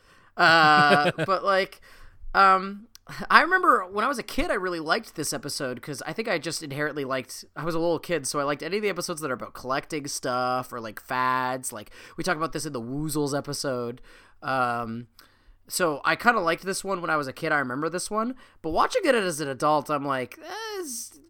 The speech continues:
Speaker 1: n-, not a lot to take in with this guy." And also, I think narratively it's a little bit messy in that I,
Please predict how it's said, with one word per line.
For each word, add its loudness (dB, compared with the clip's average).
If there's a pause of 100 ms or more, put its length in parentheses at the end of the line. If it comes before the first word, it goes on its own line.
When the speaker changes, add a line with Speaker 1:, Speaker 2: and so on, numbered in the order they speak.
Speaker 1:
n-, -18 (260)
not -2
a -2
lot 4
to -2 (200)
take -4
in 0
with -6
this -8
guy." -8
And -4
also, 6 (420)
I 0
think -4
narratively 4
it's -4
a -2
little 2
bit -4
messy -4
in -8
that -4 (160)
I, -12